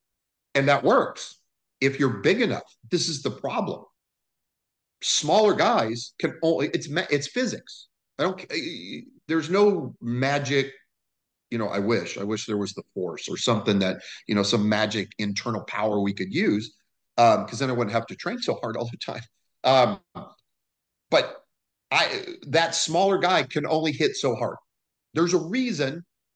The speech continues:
there's no open weight division in boxing or in Thai boxing or any striking art,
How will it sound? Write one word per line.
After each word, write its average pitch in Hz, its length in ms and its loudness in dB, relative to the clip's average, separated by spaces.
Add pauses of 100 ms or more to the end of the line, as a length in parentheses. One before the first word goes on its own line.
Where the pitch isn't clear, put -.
(160)
there's 139 360 -6
no 156 380 0
open 160 360 2
weight 127 240 -2 (220)
division 117 640 -2
in 107 140 -6
boxing 101 440 -4 (320)
or 117 120 4
in 104 100 -2
Thai 117 180 2
boxing 95 480 -4
or 120 100 2
any 123 140 0
striking - 440 -4
art, - 120 -16